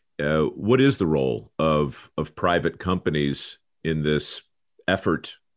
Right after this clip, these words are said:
to get to Mars and beyond? Will they work with nasa jointly, do you think? Or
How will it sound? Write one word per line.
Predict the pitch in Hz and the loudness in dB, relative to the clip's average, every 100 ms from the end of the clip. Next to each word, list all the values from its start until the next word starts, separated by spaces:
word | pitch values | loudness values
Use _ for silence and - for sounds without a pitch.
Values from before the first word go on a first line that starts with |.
| - | -10
to | - 80 78 - _ _ _ _ _ _ - | -2 0 0 -4 _ _ _ _ _ _ -6
get | 76 101 - | -2 -2 -2
to | 87 | -4
Mars | 82 82 82 87 | 0 2 0 -2
and | 82 | -4
beyond? | 82 82 92 73 58 53 - | -2 -2 0 -2 -4 -8 -10
Will | 78 78 | -4 0
they | 76 | 0
work | 69 87 98 113 | 2 2 2 0
with | 104 | 0
nasa | 110 110 113 - 131 | 0 0 0 0 0
jointly, | 117 92 101 - 123 | 0 0 0 0 0
do | 123 | 0
you | 120 | 0
think? | 123 131 151 82 | -2 -4 -2 0
Or | 73 64 | 0 -2